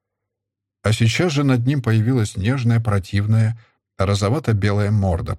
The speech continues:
похожая на крысиную. «А, крыса», — сказал профессор громко и спокойно, чувствуя, что его сейчас и на этот раз навсегда захлестнёт этот бред. «Здравствуй, крыса».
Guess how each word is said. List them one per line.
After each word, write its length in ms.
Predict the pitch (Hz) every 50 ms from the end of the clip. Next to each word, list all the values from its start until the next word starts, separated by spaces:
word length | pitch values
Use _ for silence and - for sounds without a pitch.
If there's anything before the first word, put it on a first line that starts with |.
| _ _
похожая 480 | - 101 113 - 185 202 160 156 147 135
на 140 | 123 123 120
крысиную. 800 | - 117 110 113 - - - - 120 - - - - - - _ _ _ _ _ _ _ _ _ _ _ -
«А, 640 | 92 87 82 87 92 92 92 98 113 117 113 - - - - - _
крыса», — 760 | - - 107 92 98 110 107 98 87 - - - - - - - _ _ _ _ _ _ _ _
сказал 400 | - - - 110 107 110 98 -
профессор 520 | - 98 95 - 127 123 113 - 98 92
громко 480 | 87 92 95 117 139 143 127 117 - 107
и 40 |
спокойно, 580 | 98 - - 95 95 - 127 131 131 117 104 98
чувствуя, 580 | - - 139 135 - - - 123 117 113 104 - - - _ _
что 200 | - - - 117
его 180 | 101 101 110
сейчас 520 | 107 - 110 104 - - 127 135 131 - -
и 100 | - 113
на 180 | 107 107 110 113
этот 280 | 110 98 - 90 - -
раз 260 | 113 135 127 - -
навсегда 760 | 104 101 - - - - 101 101 104 95 92 95 98 - - _ _ _ _ _ _ -
захлестнёт 720 | 95 87 95 95 - 107 101 98 - - 131 156 151 - - -
этот 300 | 107 101 - 104 92 90
бред. 400 | 87 90 82 85 - - _ _ _ _ _ _ _ _ _ -
«Здравствуй, 1080 | - - 85 92 95 90 98 104 107 104 104 101 - - - 90 90 92 87 90 - -
крыса». 640 | - - 107 101 101 107 101 107 - - - - -